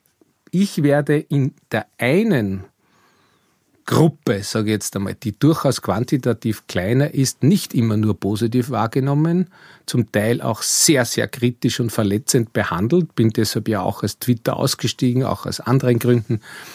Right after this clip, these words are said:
Aber trotzdem, also irgendwann einmal denkt man sich, wozu soll ich mich eigentlich ohne Unterbrechung beschimpfen lassen? Aber ich stelle fest, dass wenn ich vor allem auch wieder in Oberösterreich bin, aber auch in Wien, wo, wo auch immer,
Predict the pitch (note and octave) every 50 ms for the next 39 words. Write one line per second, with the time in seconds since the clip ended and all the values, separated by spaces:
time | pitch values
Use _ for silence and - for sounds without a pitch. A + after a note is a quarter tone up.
0 | - - - - - D3 D3+ D3+ C#3 D3 D#3 - - - G#2+ G2+ G#2+ - A#2 A2
1 | A#2+ B2 C#3+ C#3 C#3+ D3 C3+ C#3+ C3+ C3+ B2+ B2+ G#2+ - A2+ A#2+ A#2 - B2 A2+
2 | - - A2 - B2 A#2 - - - C3 B2 - C3 A2+ A2 A2+ A2+ G#2 G#2 A2
3 | A2 G#2+ - - - A2 A2 A2+ A#2 G#2 - A2 - A2 A2 - B2 A2 G#2+ A#2
4 | - - B2+ B2 A#2+ - - A2 G#2 G2+ - - - - - - - - - -
5 | - - - _ _ _ _ _ _ - - G3 G#3+ C4 A#3+ - - - E3+ D3+
6 | D3+ D3 - - - A2+ D3+ G3 - - - - - - - C#3+ C3 B2 - -
7 | - - _ _ _ _ _ _ _ _ _ _ _ _ _ _ _ _ _ _
8 | _ _ _ _ _ _ _ _ _ _ _ _ _ _ _ - A#2+ A#2 D3 F3
9 | G#3 A3+ G3 A3 F#3+ E3+ - - - - - C3+ - - B2 B2+ B2+ C#3 C#3+ B2
10 | B2 A#2+ - - B2+ A#2+ B2 A#2+ A#2+ A#2+ B2 D#3 E3 D3+ B2 - - G#2 G2 -
11 | - - G2 F#2 C3+ D3+ G3 G#3+ F#3 C3 - - A2 F#2+ F2+ D#2+ F2 G#2 A2+ G#2+
12 | G2+ G2 G2+ A2+ B2 G#2+ G#2 A#2+ D3+ D#3 C3 - - - A#2 A#2 A2+ G#2 F#2+ F#2+